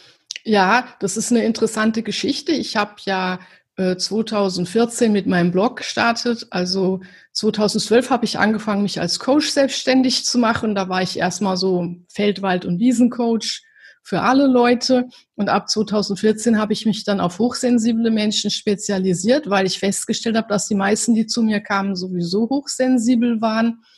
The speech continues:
und, ähm, mir die auch besser liegen, weil da ich selbst hochsensibel bin, äh, sehe ich halt einfach, wie die ticken. Und bei, äh, Leuten, die zur anderen Bevölkerungsgruppe gehören, da muss ich mich eigentlich mehr anstrengen, um die überhaupt zu verstehen oder so.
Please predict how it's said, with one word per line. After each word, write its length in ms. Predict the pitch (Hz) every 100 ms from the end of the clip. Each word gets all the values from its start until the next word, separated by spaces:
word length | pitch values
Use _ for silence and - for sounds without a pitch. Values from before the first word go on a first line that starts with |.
| _ - _ _ -
und, 480 | 202 196 190 - -
ähm, 460 | 190 185 185 185 185 _
mir 220 | - 226 202
die 220 | 233 226
auch 160 | 202
besser 360 | - 214 - 202
liegen, 420 | 202 247 233 196
weil 120 | 180
da 140 | 185 196
ich 100 | 196
selbst 400 | 226 233 - -
hochsensibel 840 | 240 - 233 226 202 214 220 220
bin, 420 | 190 226 254 262 - - - -
äh, 220 | 214 214 233
sehe 100 | 240
ich 160 | 240
halt 180 | 233 214
einfach, 360 | - 214 214 196
wie 120 | 226
die 200 | 220 214
ticken. 520 | - 233 240 269 302 - -
Und 140 | 202
bei, 280 | 208 208 - _ _
äh, 360 | 202 202 196 202 _ -
Leuten, 380 | 202 214 214
die 280 | 202 214 196 -
zur 240 | - 196
anderen 280 | 151 240 240
Bevölkerungsgruppe 880 | 240 240 233 233 240 - - 226 214
gehören, 380 | 208 202 208 208
da 60 |
muss 220 | 196 208 220
ich 160 | -
mich 180 | 220 -
eigentlich 300 | 202 202 -
mehr 240 | 208 202
anstrengen, 500 | 185 247 - - 214
um 120 | 208 196
die 80 |
überhaupt 320 | 202 190 185 -
zu 100 | 185
verstehen 600 | 196 185 - 233 233 196
oder 260 | 170 175
so. 300 | 170 196 302